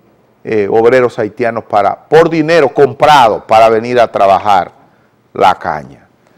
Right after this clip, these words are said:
Así que asuman su, su realidad. Vamos a cambiar de tema. Ayer se comieron también a,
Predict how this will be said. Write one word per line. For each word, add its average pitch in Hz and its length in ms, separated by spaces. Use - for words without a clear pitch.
Así 104 320
que 98 380
asuman 135 680
su, 110 340
su - 220
realidad. 101 580
Vamos 127 540
a 202 100
cambiar 160 380
de 156 100
tema. 165 400
Ayer 127 340
se 160 160
comieron 143 460
también 131 420
a, 131 280